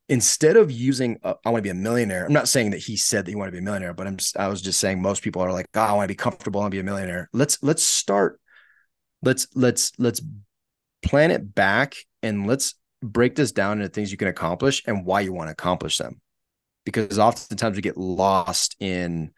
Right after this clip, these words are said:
uh, these, these visions of things, and we take our power, we take, we take our power to choose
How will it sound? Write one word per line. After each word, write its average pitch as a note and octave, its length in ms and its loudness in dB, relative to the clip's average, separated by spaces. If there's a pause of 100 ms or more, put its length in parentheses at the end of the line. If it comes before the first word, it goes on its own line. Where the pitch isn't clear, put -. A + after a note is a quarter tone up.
(540)
uh, E2 440 2
these, E2 440 -6
these E2+ 180 -4
visions F#2+ 320 -2
of E2 120 -6
things, F2 280 -4
and E2+ 80 -4
we E2+ 100 -8 (120)
take A2 260 0
our G2 380 -2
power, A2 580 2
we F#2 140 -6
take, - 300 -4 (200)
we G2+ 100 -8
take - 300 0
our G#2 140 0
power G#2+ 360 4
to G2+ 120 -4
choose A2 440 -4